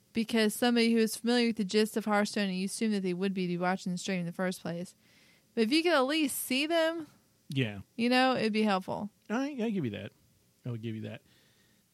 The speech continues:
Speaker 2: The other little problem I had with it wasn't the broadcasters, but it was <laughs> when they would try to interview these, these poor guys after playing, winning, winning a round of Hearthstone.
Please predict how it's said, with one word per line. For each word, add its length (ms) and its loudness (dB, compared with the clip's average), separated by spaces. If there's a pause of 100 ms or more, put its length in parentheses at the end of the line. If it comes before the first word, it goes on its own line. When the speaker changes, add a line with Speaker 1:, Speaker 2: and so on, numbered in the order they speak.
(200)
Speaker 2:
The 140 8
other 100 6
little 160 6
problem 280 2
I 40 2
had 100 2
with 140 6
it 60 6
wasn't 280 6
the 60 6
broadcasters, 680 2 (580)
but 240 6
it 40 10
was 260 6
<laughs> 40 -16
when 80 8
they 60 8
would 160 4
try 200 2
to 80 2
interview 400 6
these, 160 -2 (220)
these 140 0
poor 180 -2
guys 480 -4
after 260 -2
playing, 420 -4 (200)
winning, 400 2
winning 180 4
a 40 0
round 200 -2
of 60 -4
Hearthstone. 400 -6